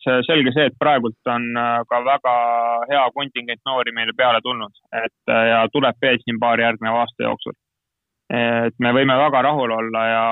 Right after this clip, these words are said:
kuni kahekümne kolme aastaste Eesti maanterattakoondis, äh, võib siin ikka väga tugevatele poistele tugineda järgmised kaks hooaega veel, et, äh, Markus Pajur ja Rait Härm on ju veel selles vanusgrupis kaks aastat.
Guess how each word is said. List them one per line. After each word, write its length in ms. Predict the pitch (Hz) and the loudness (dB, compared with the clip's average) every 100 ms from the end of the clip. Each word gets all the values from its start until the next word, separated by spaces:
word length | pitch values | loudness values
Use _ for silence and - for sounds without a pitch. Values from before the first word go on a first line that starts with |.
| 113 110 | 0 -2
kuni 160 | 127 | -6
kahekümne 380 | 123 151 139 123 | -4 -4 -2 -2
kolme 240 | 147 151 135 | -2 0 2
aastaste 480 | 135 - 123 139 143 | 0 -4 -12 -2 -2
Eesti 240 | - 135 | -2 -4
maanterattakoondis, 1040 | 139 - 120 - 120 - 156 127 113 113 - - _ _ _ _ - | -4 -2 -4 -2 -6 -2 0 0 -2 -4 -4 -18 _ _ _ _ -6
äh, 640 | 113 113 110 110 110 110 | 0 2 2 4 2 2
võib 240 | 117 120 - | 0 0 -2
siin 160 | 123 | -4
ikka 160 | 117 127 | 0 0
väga 180 | 147 127 113 | 2 2 0
tugevatele 640 | 147 135 120 117 - 117 | -2 0 0 -4 -4 -6
poistele 560 | 113 135 139 123 113 110 110 110 110 110 | -2 -4 -4 -6 -2 0 2 2 0 -2
tugineda 480 | 143 131 120 113 117 | -4 -2 -2 0 2
järgmised 260 | 123 120 113 | 0 -2 -4
kaks 320 | 135 147 - | -4 -4 -2
hooaega 400 | 143 120 113 107 | 0 0 0 -2
veel, 220 | 107 107 104 | -2 -2 -6
et, 80 | _ - | _ -4
äh, 380 | 110 110 110 110 | 0 2 2 2
Markus 400 | 123 131 131 - | 0 -2 -4 -4
Pajur 400 | 131 123 120 117 | 0 2 2 0
ja 160 | 120 123 | 2 2
Rait 240 | 135 127 | 0 0
Härm 240 | 135 131 | 0 0
on 160 | 113 113 | 0 -2
ju 60 | 113 | -2
veel 80 | 120 | 0
selles 240 | 127 127 | -2 0
vanusgrupis 480 | 131 113 113 - - | -2 -2 -6 -8 -4
kaks 240 | 131 - | -4 -2
aastat. 320 | 135 - - | -2 -2 -10